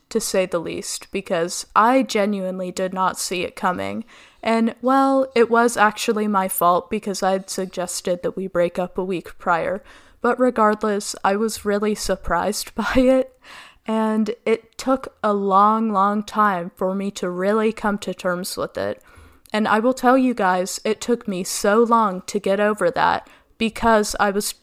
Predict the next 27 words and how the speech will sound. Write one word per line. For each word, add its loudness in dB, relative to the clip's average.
constantly 0
trying -2
to -4
bottle 2
away 0
my -4
emotions. -10
Like, 0
as -2
soon 0
as 2
it 0
happened, 0
I -4
was -4
like, -2
"You 2
know 2
what? 2
This -4
is -6
fine. 0
This -6
is -8
all 2
God's 0
plan." -6